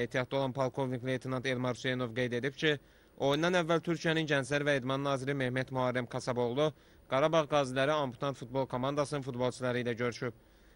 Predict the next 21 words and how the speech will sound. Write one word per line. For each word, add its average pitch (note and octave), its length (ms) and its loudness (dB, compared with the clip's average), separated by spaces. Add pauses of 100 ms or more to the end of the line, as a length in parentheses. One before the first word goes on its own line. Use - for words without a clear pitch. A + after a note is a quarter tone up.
Səfər C3+ 380 0
çərçivəsində D3 640 0
federasiya D3 480 0
nümayəndələri C3+ 580 0
və C3 160 0
milli B2+ 240 -2
komandanın B2 480 -2
üzvləri A#2+ 460 0 (340)
Türkiyə D#3+ 400 2
Daxili C3+ 320 2
İşlər C#3+ 240 0
naziri C#3+ 340 0
Süleyman C3 460 -2
Soylu C3 320 -2
ilə A#2+ 160 -2
də A2+ 80 -4
görüşüblər. A#2+ 560 -2 (440)
Sonda C3 380 0
komanda C#3 460 -2
üzvləri C#3 320 0
mükafatlandırılıb. A#2+ 880 -2